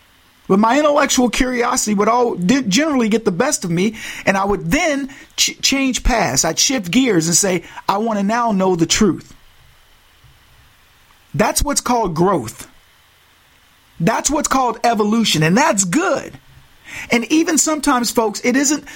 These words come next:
an overwhelming overturning of your, you know, your, your belief system. Sometimes it's just a tweak. See, I've never not liked any human beings.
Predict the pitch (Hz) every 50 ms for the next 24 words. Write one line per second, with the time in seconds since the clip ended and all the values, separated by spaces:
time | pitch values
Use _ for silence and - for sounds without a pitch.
0 | - - - - 214 202 202 - - 247 269 233 233 220 190 185 202 226 233 214
1 | 214 196 180 180 - 202 226 233 202 196 190 - - 220 240 262 254 233 196 175
2 | 165 156 165 160 160 151 - - - - - 180 202 196 175 165 175 180 170 160
3 | 151 - - 165 151 151 156 156 160 214 294 330 - - - 170 160 - 196 202
4 | 220 214 - - 320 349 440 - - 311 269 262 240 247 214 190 294 285 - 262
5 | - - - 269 311 262 160 - - - _ _ _ _ _ _ _ _ _ _
6 | _ _ _ _ _ _ _ _ - - - - - 277 285 277 277 302 247 214
7 | 190 196 247 269 269 208 220 180 - - - 160 175 220 226 196 165 175 180 196
8 | 190 - - 190 196 190 175 165 175 185 175 165 160 143 151 170 151 117 - -
9 | - - -